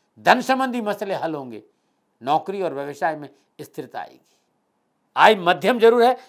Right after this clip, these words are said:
लेकिन गुजार लायक धन की प्राप्ति होगी। परिस्थितियां ठीक है, स्वास्थ्य भी ठीक है, पिता का पूर्ण सहयोग है, आशीर्वाद है, प्यार है और पैसा भी है, तो गोचर ठीक है। क्या करें?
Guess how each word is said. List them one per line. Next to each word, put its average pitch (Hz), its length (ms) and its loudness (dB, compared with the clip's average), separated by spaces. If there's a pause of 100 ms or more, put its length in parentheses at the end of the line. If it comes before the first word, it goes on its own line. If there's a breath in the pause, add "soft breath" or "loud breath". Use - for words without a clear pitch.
लेकिन 151 180 -4
गुजार 139 260 -2
लायक 135 200 -6
धन 120 160 -20
की 120 140 -20
प्राप्ति 113 400 -14
होगी। 101 280 -20 (720)
परिस्थितियां 170 420 -10
ठीक 123 300 -20
है, - 180 -20 (220)
स्वास्थ्य 165 380 -6
भी 160 100 -16
ठीक 143 260 -20
है, 113 100 -20 (260)
पिता 202 220 -8
का 208 120 -8
पूर्ण 180 240 -12
सहयोग 151 400 -12
है, 131 180 -16 (240)
आशीर्वाद 180 560 0
है, 143 100 -8
प्यार 165 400 0
है 151 160 -8 (240 soft breath)
और 127 100 -14
पैसा - 340 -16
भी - 240 -20
है, - 120 -20 (400)
तो 123 80 -20
गोचर 170 300 -12
ठीक - 320 -20
है। - 140 -20 (400)
क्या 120 120 -6
करें? - 240 -20